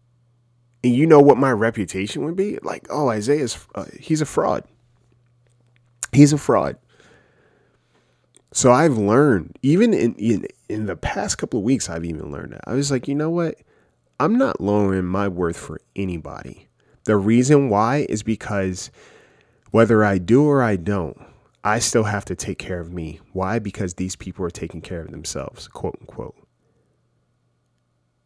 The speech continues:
Treating me poorly is a byproduct. If treating me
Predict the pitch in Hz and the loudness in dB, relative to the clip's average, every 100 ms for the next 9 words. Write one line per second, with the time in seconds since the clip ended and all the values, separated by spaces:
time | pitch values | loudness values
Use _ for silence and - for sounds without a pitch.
0 | _ - 160 170 147 147 - 135 127 107 | _ 4 6 8 8 6 6 6 8 6
1 | 95 92 82 107 110 - 101 92 90 107 | 2 0 2 4 4 2 -2 -2 -4 -6
2 | 95 - 180 220 226 151 131 135 214 | -6 -2 2 2 2 4 4 4 2